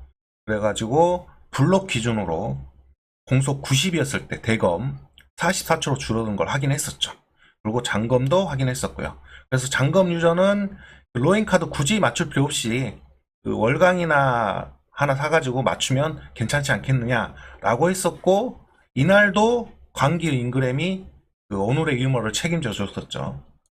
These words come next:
그러고 이제 필드에선 좀 다르다 그래가지고 그때 잔검을 들고, 잔검 대검 들고 그 이제 뭐 다른 거 할 필요 없겠다 싶어가지고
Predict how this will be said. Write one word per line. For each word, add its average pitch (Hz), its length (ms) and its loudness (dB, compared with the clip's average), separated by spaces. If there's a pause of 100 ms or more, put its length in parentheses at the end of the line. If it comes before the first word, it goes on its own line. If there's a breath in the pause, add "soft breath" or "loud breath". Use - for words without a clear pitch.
(340)
그러고 190 380 4
이제 151 760 4
필드에선 254 640 2
좀 143 140 0
다르다 131 340 2
그래가지고 120 800 0 (400 loud breath)
그때 135 600 0
잔검을 147 480 2
들고, 107 640 -2
잔검 113 320 -2
대검 104 300 -2
들고 143 640 -2 (460 loud breath)
그 101 160 -4
이제 101 120 -2
뭐 98 160 -2
다른 117 220 0
거 131 80 -2
할 139 80 -4
필요 139 160 0
없겠다 131 380 0
싶어가지고 127 800 -2